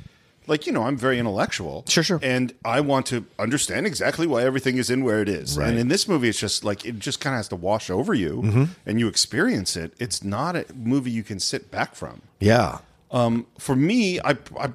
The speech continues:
Speaker 1: I watched it when I was saying exact, probably the
Speaker 2: Yeah.
Speaker 1: exact same. This is where your and my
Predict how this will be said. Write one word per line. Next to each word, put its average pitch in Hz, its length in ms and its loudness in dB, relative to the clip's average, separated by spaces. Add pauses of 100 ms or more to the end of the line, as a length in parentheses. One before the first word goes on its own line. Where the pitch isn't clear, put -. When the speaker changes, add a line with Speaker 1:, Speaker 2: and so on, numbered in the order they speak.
(140)
Speaker 1:
I 135 140 2
watched 131 500 -2
it 196 60 0
when 165 140 -2
I - 20 2
was 156 80 -2
saying 180 240 2
exact, 175 380 0
probably 143 220 4
the 113 100 -2
Speaker 2:
Yeah. - 60 0
Speaker 1:
exact 110 240 2
same. 104 160 -2
This 151 120 2
is 143 100 0
where 123 140 4
your 113 260 4
and 107 120 -2
my 95 340 -2